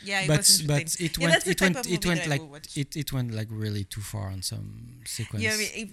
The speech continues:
Speaker 1: and as I was saying, if I was alone watching that by myself, I could, I who,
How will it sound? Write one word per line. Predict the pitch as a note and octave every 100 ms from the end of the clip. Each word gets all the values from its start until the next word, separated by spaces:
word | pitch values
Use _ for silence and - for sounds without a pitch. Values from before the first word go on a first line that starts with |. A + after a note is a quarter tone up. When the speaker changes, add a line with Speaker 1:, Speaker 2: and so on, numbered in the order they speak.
| -
Speaker 1:
and | G3 F#3+
as | F#3 -
I | G#3
was | F#3 F3
saying, | - G3 D#3+ D#3+
if | -
I | F3+
was | F3 F#3 F3+
alone | E3+ E3 F3 G3
watching | F3+ F3+ F#3 E3+
that | E3+ F3 _
by | - D#3
myself, | D3+ D3 - D#3 E3+ F3+
I | F3
could, | - F#3+ -
I |
who, | F3+ F#3 F3+